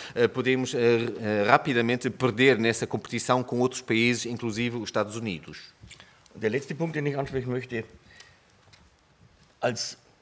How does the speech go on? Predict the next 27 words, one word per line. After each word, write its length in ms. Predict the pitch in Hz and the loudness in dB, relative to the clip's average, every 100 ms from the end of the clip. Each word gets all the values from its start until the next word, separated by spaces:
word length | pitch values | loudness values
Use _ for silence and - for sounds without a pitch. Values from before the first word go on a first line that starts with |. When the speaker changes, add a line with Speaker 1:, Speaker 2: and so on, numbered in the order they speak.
| _ _ - _ _ - _ _ _ - - | _ _ -20 _ _ -20 _ _ _ -20 -6
Speaker 2:
Hochtechnologieland 1300 | 160 196 - 139 117 113 107 90 107 101 85 82 - - _ _ _ - - - - - - _ - - _ | -2 -2 -2 -2 0 0 -2 -4 -4 -2 -2 -4 -14 -20 _ _ _ -20 -20 -20 -20 -20 -20 _ -20 -20 _
Und 280 | 123 110 - - | -4 -4 -6 -2
da 200 | 117 120 | 0 2
würde 180 | 151 | 0
ich 80 | 143 | -2
jetzt 420 | 123 101 - - - 101 90 | -4 -6 -12 -18 -16 -14 -2
ganz 220 | - 147 | -2 0
Europa 440 | - 117 175 120 98 | -2 0 0 0 -2
erstmal 440 | 104 - 90 92 - | -2 -8 -8 -8 -4
drunter 320 | 120 117 98 | -4 -2 -4
subsumieren, 640 | 113 87 104 101 113 160 - - _ _ _ _ - - - _ _ _ - | -6 -6 -4 0 0 -2 -6 -18 _ _ _ _ -20 -20 -20 _ _ _ -8
wird 280 | 113 151 165 | 0 2 2
es 200 | 139 - | -2 0
an 180 | 120 | 0
uns 380 | 117 185 220 - | 0 0 0 2
sein, 360 | 113 117 185 190 - | 2 2 0 -8 -8
dass 260 | 117 127 131 | -2 -2 0
wir 140 | 127 101 - - | -2 -4 -12 -4
die 120 | 196 | -2
Technologien 760 | - 165 165 147 131 113 160 196 | -2 -2 0 0 -2 -2 -2 -2
entwickeln 680 | - 135 117 160 - 117 247 - _ - | 0 0 2 0 0 -2 -4 -8 _ -2
und 360 | 147 143 - - _ _ - | 0 0 -2 -14 _ _ 6
der 180 | 123 113 | 8 8
Welt 320 | 151 - - | 4 2 -4
zur 140 | - 131 | -2 -2
Verfügung 460 | 131 202 220 123 | 0 0 0 -2
stellen 480 | - 131 101 85 | 0 2 2 0